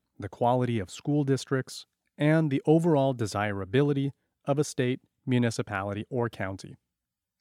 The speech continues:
Significant parcels of land in many cities are also tax exempt, including property occupied by colleges, churches, and other nonprofit organizations. Boston is a good example,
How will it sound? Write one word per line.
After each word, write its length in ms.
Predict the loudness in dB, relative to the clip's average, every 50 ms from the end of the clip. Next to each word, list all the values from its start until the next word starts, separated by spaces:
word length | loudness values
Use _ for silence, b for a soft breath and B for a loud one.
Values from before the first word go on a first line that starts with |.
| _ _ _ _
Significant 720 | -10 -4 -2 -2 0 2 2 0 0 0 0 0 -2 -2 -2
parcels 380 | 0 0 0 0 0 0 0
of 140 | 0 -2 -2
land 320 | 0 2 2 4 2 2 2
in 140 | 0 2
many 220 | 2 2 2 2 0
cities 420 | -2 -2 -2 -2 -2 -2 0 0
are 160 | 0 0 0
also 380 | 2 0 0 0 0 0 0 -2
tax 380 | -2 -2 -2 -2 -2 -2 -2 -4
exempt, 520 | -4 -4 -2 -2 -2 -2 -2 -6 -12 -20 _ _ _ _ _ -4
including 560 | -2 -2 -2 -2 -2 0 2 2 2 0 -2
property 440 | -2 -2 -2 -2 0 0 0 -2 0 0
occupied 520 | 0 0 0 0 -2 -4 -2 -2 -4 -4 -4
by 120 | -6 -8
colleges, 680 | -8 -4 0 2 2 2 2 2 2 2 2 0 -2 -8 _ _ _ _
churches, 560 | -4 0 2 2 2 2 2 2 2 2 0 -4 -4
and 160 | -2 -2 -2 -2 -2
other 260 | -2 0 2 2 2
nonprofit 640 | 2 0 0 -2 -4 -4 -4 -4 -6 -6 -4 -6 -6
organizations. 920 | -4 -4 -4 -4 -4 -2 0 2 2 2 0 -2 -6 -12 -12 -14 -16 -18 _ _ _ _ _ _ _ _ _ _ _ _ _ -14
Boston 800 | -10 -6 -4 -2 0 0 -2 -2 -2 -2 -2 -2 -2 -4 -6 -4 -2
is 160 | 0 0 0
a 40 | 0
good 140 | 0 0 -2
example, 600 | -2 -2 0 0 0 0 -2 -4 -8 -12 -14